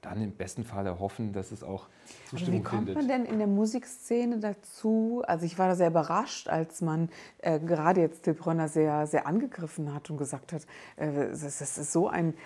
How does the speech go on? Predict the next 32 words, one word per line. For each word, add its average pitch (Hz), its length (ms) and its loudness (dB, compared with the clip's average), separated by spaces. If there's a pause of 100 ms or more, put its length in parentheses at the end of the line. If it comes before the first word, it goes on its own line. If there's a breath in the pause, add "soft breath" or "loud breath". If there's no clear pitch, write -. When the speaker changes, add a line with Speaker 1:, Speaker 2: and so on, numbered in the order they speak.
(160 loud breath)
Speaker 2:
ein, 151 260 -2
er - 240 -2
bildet 156 340 2
ein - 200 -6
eigenes 151 340 -8
Genre 156 540 2
und 135 100 -4
das 135 140 -8
ist - 100 -12
nicht 160 180 -4
stimmig. 165 600 4
Und, 147 180 -4 (360 loud breath)
äh, 160 120 -4 (160)
wie, 156 260 -4
wie, 165 200 0
wie 170 80 2
kommt 175 240 2
man 180 100 2
dazu, 165 380 2
in, 170 120 2
in 165 140 -2
der 156 80 0
Musikszene 170 1000 0
solche 165 240 0
Diskussionen 165 500 -2
aufwerfen 147 400 -4
zu 151 100 -12
lassen? 147 300 -8
Es 151 80 -6
Speaker 1:
Ja. 165 60 -4
Speaker 2:
ist - 140 -8
doch 160 160 -6